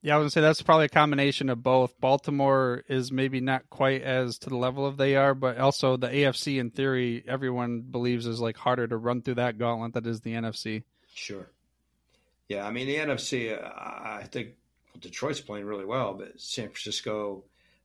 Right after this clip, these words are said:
Speaker 2: uh, Philadelphia, I mean, outside of those two teams, the competition drops. But over in the
Speaker 1: Yes.
Speaker 2: A F C, uh, Miami seems to be the hot team, but, you know, um,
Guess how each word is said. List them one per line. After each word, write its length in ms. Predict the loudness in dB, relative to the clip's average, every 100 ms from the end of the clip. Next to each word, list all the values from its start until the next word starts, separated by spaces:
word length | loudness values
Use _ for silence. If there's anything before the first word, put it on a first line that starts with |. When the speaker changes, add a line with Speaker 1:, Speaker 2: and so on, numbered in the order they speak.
| -20
Speaker 2:
uh, 180 | -16 -16 -6
Philadelphia, 680 | 0 2 2 0 -2 -10 -10
I 120 | -12
mean, 240 | -10 -10 -8
outside 380 | -8 -4 -4 -4
of 40 |
those 200 | -6 -8
two 160 | -10 -12
teams, 720 | -10 -12 -12 -8 -6 -6 -10 -16
the 60 |
competition 840 | -12 -10 -10 -12 -10 -10 -10 -14 -16 _ _ _
drops. 560 | -8 -4 -4 -6 -14 -16 _ _ _ _ _ -10
But 320 | -6 -6 -6
over 240 | -8 -8
in 60 | -2
the 60 | 2
Speaker 1:
Yes. 100 | 2
Speaker 2:
A 20 |
F 80 | 2
C, 540 | -2 0 0 0 -4
uh, 320 | -8 -12 -14 -18 -20 _ -12
Miami 360 | -10 -6 -6 -8
seems 280 | -6 -6 -6
to 40 |
be 80 | -8
the 100 | -4
hot 280 | -2 -2 -4
team, 760 | -6 -2 0 2 2 0 -2 -8 _
but, 400 | -10 -8 -8 -12 -12
you 80 | -10
know, 380 | -8 -6 -6 -6
um, 400 | -6 -8 -10